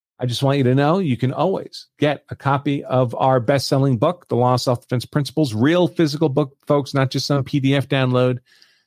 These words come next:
Check it out on Amazon, five-star rated, but don't buy it on Amazon. They'll charge you twenty-five dollars for the book, plus shipping and handling. I'll give you the book for free. I only ask that you cover the cost of shipping the book to you. Take advantage of this at law of self defense dot com slash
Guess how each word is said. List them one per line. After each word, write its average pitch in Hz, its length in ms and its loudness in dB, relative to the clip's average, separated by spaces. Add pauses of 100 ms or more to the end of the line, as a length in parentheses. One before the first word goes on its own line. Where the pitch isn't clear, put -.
(720)
Check 175 200 0
it 180 60 2
out 175 140 4
on 165 120 4
Amazon, 160 560 2
five-star 151 560 0
rated, 147 400 2
but 120 220 -2
don't 143 240 0
buy 131 180 2
it 135 80 2
on 131 140 2
Amazon. 104 480 0
They'll 113 180 2
charge 120 320 0
you 117 80 0
twenty-five 117 480 0
dollars 113 300 2
for 113 80 0
the 104 80 0
book, 147 280 -2
plus 135 220 0
shipping 120 300 -2
and 104 100 -2
handling. 147 540 0
I'll 139 220 2
give 127 180 2
you 135 80 2
the 123 100 0
book 120 280 -2
for 120 100 -2
free. 139 420 -2 (560)
I 131 140 2
only 139 320 2
ask 123 220 0
that - 120 -4
you 127 80 -4
cover 117 220 -2
the 113 80 -4
cost 107 320 -2
of 95 40 -8
shipping 113 300 -4
the 98 60 -4
book 104 220 -4
to - 120 0
you. 160 340 2 (300)
Take 147 160 0
advantage 131 380 2
of 110 60 -2
this 120 340 0
at 113 140 0
law 120 420 2
of 120 100 0
self 117 240 -2
defense 110 320 -2
dot 107 200 0
com 104 360 0
slash 101 500 -2